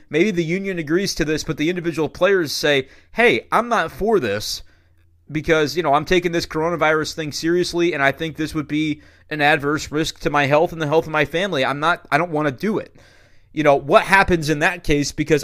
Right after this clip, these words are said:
I just don't see any way you can tell these players,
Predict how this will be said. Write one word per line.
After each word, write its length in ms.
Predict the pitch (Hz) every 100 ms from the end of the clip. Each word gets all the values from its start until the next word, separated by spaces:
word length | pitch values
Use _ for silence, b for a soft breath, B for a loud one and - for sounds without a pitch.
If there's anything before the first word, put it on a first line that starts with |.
| -
I 120 | 240
just 160 | 226
don't 100 | 190
see 220 | 180 160 160
any 180 | 185
way 180 | 185 180
you 200 | 147 156
can 160 | 156 143
tell 260 | 165 170
these 220 | 175 147 -
players, 580 | - 208 123 101 -